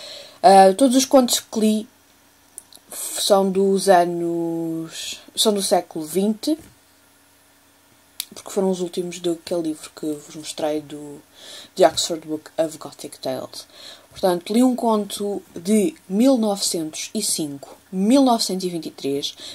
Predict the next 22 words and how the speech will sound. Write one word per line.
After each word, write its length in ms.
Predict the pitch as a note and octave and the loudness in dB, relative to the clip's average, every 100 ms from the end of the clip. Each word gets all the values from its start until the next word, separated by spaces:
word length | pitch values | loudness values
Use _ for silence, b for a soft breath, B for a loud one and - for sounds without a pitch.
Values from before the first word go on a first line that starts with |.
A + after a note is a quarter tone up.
| B | B
mil 180 | F#3 A#3+ | 2 4
novecentos 400 | C4+ A#3 - F#3 | 4 2 -2 -6
e 60 | E3+ | -6
vinte 220 | D#3+ D#3 | -8 -8
e 40 | |
seis, 540 | - D#3 D3 D3 - - | -4 -2 -2 -2 -8 -10
mil 300 | F3 F#3 C4 | -6 2 4
novecentos 380 | C4+ A#3 F#3+ E3 | 4 2 -2 -6
e 60 | C#3+ | -10
trinta, 380 | C#3+ C#3+ C3+ | -8 -8 -10
mil 320 | C#3 D3 G#3+ B3 | -12 -2 0 2
novecentos 360 | G3+ F#3 E3 | 0 -4 -8
e 60 | D3+ | -10
trinta 240 | D3+ C#3+ | -12 -10
e 100 | C#3 | -10
um, 80 | D3 | -10
mil 160 | C#3+ C#3 | -10 -10
novecentos 360 | C3+ - C3+ | -12 -12 -14
e 40 | C3 | -12
trinta 240 | D#3+ G3+ | -8 -6
e 40 | |
quatro, 400 | C4 A3 G3+ - | 0 0 0 -6